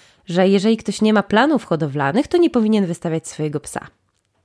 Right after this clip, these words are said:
I ja się tutaj bardzo z tym nie zgadzam, dlatego że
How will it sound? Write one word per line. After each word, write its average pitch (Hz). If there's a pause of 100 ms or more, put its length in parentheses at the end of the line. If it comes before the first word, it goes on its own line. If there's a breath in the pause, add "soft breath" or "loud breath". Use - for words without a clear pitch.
(1400)
I 208
ja 226
się 226
tutaj 190
bardzo 175
z -
tym 151
nie 143
zgadzam, 135
dlatego 202
że 180